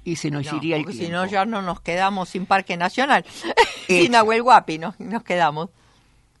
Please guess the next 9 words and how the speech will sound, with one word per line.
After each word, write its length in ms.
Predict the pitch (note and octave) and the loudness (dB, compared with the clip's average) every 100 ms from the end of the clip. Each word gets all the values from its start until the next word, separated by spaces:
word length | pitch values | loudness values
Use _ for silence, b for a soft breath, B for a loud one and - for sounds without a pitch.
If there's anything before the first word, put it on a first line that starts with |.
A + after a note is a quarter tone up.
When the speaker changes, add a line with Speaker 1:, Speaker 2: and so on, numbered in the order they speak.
| _ _ _ _ _ _ _ _ _ - - | _ _ _ _ _ _ _ _ _ -20 -8
Speaker 1:
Dice 380 | F3+ B3 A3 | -4 -4 -2
así: 380 | F#3+ - G#2 - _ _ _ _ | -4 -4 -12 -18 _ _ _ _
"El 200 | F#3+ F#3 | 2 2
gran 280 | G#3+ C4 C4 | 4 0 0
jefe 440 | - A3 A3+ G#3 | -2 -2 -2 -4
de 140 | E3 C#3+ | -6 -8
Washington 800 | C3 C3+ - C3 A#2+ A#2 E3+ F#3+ - - _ _ _ _ _ | -8 -8 -8 -14 -12 -12 -12 -14 -20 -20 _ _ _ _ _
manda 480 | D3 E3 G#3+ G3+ F3 | -4 -2 0 0 -2
palabras, 760 | - C#3+ D3 B2+ A2+ C#3 - | -2 2 2 2 -2 -8 -10